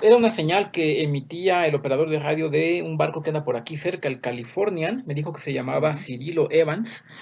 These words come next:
Speaker 1: advirtiéndonos de
Speaker 2: Cirilo.
Speaker 1: que hay muchos icebergs en la zona.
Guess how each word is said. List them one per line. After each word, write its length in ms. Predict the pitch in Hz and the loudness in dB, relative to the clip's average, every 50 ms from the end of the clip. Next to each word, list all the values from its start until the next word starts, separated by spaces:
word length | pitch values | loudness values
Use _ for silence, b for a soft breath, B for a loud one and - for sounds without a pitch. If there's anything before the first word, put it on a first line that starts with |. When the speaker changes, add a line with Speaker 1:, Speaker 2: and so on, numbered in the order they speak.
| B B B B B | B B B B B
Speaker 1:
advirtiéndonos 680 | 143 139 131 135 123 - 170 185 185 185 - - - | -6 -6 -6 -6 -6 -6 -4 -4 -2 -2 -2 -2 -2
de 80 | 156 156 | 0 0
Speaker 2:
Cirilo. 100 | 147 131 | 0 2
Speaker 1:
que 120 | 156 151 - | 2 0 0
hay 180 | 147 165 170 | 0 0 0
muchos 360 | 160 156 165 156 - 170 147 - | -2 -4 -4 -4 -6 -6 -6 -2
icebergs 540 | - 165 170 156 156 170 170 170 170 - - - | 0 0 2 2 2 2 2 0 -2 -4 -8 -6
en 260 | 151 147 156 156 147 | -4 -4 -2 -2 -2
la 220 | 147 147 151 147 | -2 -2 -2 -4
zona. 500 | 143 - - 143 147 143 120 - - - | -6 -6 -6 -4 -2 -2 -4 -4 -8 -14